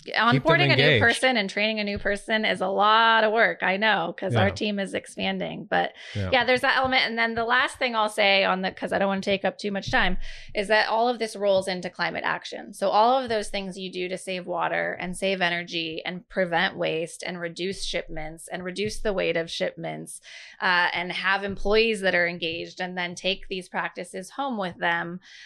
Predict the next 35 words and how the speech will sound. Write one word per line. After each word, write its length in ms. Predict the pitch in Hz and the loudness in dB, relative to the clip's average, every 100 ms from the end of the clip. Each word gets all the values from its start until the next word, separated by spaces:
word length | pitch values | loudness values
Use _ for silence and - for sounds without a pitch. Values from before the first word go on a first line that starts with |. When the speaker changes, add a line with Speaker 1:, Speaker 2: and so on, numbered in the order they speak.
| - | -4
Speaker 1:
uh, 20 | 196 175 - | 0 2 2
and, 160 | 185 175 | 0 0
and 160 | - 170 | -2 -2
all 240 | 165 175 | 0 2
of 120 | 190 190 | 0 -2
the 80 | |
things 260 | 190 196 190 | -4 -4 -6
to 80 | 185 | -8
take 260 | 190 202 | -6 -6
care 200 | - 214 | -2 -2
of 100 | 208 | -2
the 80 | 208 | -4
soil 540 | 214 233 226 196 180 180 | -6 -4 0 0 0 -4
and 160 | 175 | -6
take 240 | 180 185 - | -4 -4 -4
care 340 | 196 185 180 | -2 0 0
of, 160 | 180 190 | -4 -6
uh, 240 | 180 180 185 | -2 -2 -2
the 140 | 196 | -6
plants. 340 | - 220 208 175 - | -6 -4 -2 -4 0
All 260 | 196 220 | 2 4
of 140 | 254 226 | 2 -2
these 180 | 208 190 | -8 -8
things 300 | 196 185 180 | -8 -8 -8
relate 380 | 180 180 - - | -6 -4 -6 -8
to 80 | |
climate 360 | 180 175 170 170 | -12 -10 -10 -6
action 440 | 165 165 - 202 | -6 -8 -10 -10
and 160 | 202 180 | -8 -6
building 340 | 175 180 175 | -6 -4 -8
resilience 720 | 170 165 170 175 196 247 - | -10 -10 -6 -4 -4 -8 -8
and 120 | 196 180 | -10 -8
reducing 500 | 165 185 175 185 175 | -8 -10 -8 -10 -8
emissions. 580 | 175 185 - 247 262 | -8 -6 -6 -6 -4
And, 240 | 208 170 | -4 -4